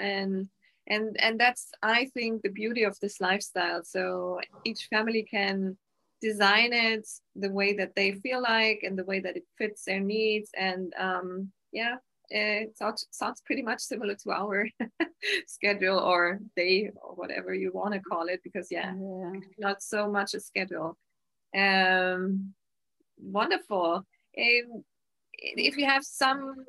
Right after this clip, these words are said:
Speaker 1: core message or anything you would like to give as a final word or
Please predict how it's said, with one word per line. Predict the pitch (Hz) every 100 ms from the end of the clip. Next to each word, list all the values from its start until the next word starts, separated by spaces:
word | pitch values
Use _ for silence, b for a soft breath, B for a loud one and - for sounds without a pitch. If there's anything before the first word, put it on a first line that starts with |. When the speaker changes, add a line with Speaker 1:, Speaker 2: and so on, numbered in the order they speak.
| - - _ _
Speaker 1:
core | - 262 269
message | 269 277 277 262 262
or | 240
anything | 233 240 262 254 240 233 233
you | 233 226 226
would | 220
like | 220 226 - -
to | 240 226 220 208
give | 233 233 - - -
as | 208
a | 208 -
final | 240 226 247 233 220
word | 202 208 208 208
or | 208 196